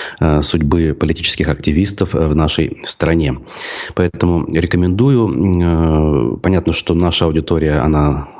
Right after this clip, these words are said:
гораздо больше знает про Лилию Чанышеву, знакома с ней, благодаря в том числе ее участию в наших эфирах в свое время, э, благодаря нашим рассказам. Но в любом случае,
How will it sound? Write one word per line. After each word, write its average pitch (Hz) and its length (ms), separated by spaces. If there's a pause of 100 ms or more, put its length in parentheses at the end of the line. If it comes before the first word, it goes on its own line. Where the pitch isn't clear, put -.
(180)
гораздо 80 340
больше 101 560 (260)
знает 87 420
про 87 120
Лилию 85 200
Чанышеву, 82 520
знакома 92 460
с - 120
ней, 87 120
благодаря 67 460
в 64 120
том 69 140
числе - 380 (580)
ее 80 240
участию 76 520
в 69 60
наших 101 380
эфирах 87 340
в - 40
свое 87 260
время, 85 380 (420)
э, 73 140
благодаря 71 420
нашим 92 340
рассказам. 85 540
Но 107 100
в 82 60
любом 87 260
случае, 92 460